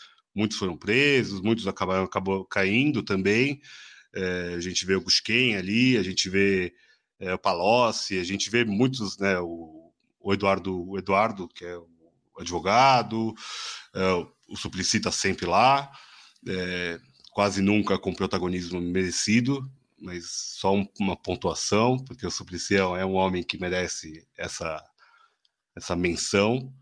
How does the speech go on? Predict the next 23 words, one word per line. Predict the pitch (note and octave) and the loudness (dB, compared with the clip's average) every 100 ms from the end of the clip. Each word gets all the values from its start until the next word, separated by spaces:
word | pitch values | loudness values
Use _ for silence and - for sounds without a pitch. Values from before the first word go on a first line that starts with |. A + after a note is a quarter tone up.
| _ _ _ _ _ G#2 | _ _ _ _ _ -2
Mas | G#2 | 2
é | A#2 | 4
legal | B2 B2 D#3 | 4 4 2
de | D3+ | 2
ver | C3+ C3+ | 4 4
que | C3 | 2
o, | A2+ G2+ | -2 0
é | A2 | 0
um | A#2 | 2
baita | A2 D3 D3+ | 4 2 2
documentário | C3+ B2+ A2+ A#2 C3+ D3+ | 2 2 2 4 4 6
e, | B2 A#2 A2+ A2+ | 2 0 0 2
e, | A#2 | 2
putz, | A#2 D3+ C3 | -2 -4 0
é | A2 | 4
muito | A2+ D#3+ C3 | 4 4 2
parecido | A#2+ A2 A#2 G#2 | -2 -2 -4 -8
com | |
o | - | -6
que | |
tá | G#2 | -4
acontecendo | G#2 G2+ G2 | -2 0 0
agora, | F2+ F2+ E2 | 0 -2 -6